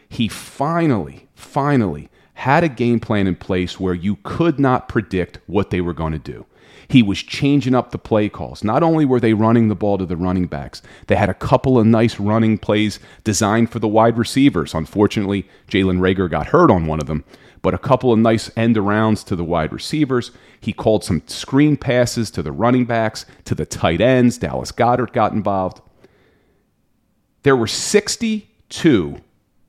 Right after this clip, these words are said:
total offensive plays in that game. Thirty-nine of them were non-quarterback running plays.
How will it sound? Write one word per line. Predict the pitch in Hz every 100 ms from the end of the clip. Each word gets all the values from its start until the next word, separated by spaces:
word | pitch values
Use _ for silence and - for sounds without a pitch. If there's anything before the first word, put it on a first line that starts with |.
| _
total | - 131 131 131 -
offensive | 113 113 107 101 90 -
plays | 95 87 80
in | 80
that | 76 -
game. | 58 - _ _ _ _ _ _ _ _ _ _ _
Thirty-nine | - - - 160 190 233 233 165 120 120 143 151
of | 104 73
them | - 53 62 - _ _ _ _ _ _ _ _ -
were | 104
non-quarterback | 92 90 101 117 139 143 151 - _ - - 123 110 92 90 85 - 90 _ _ -
running | 90 87 71
plays. | - 50 -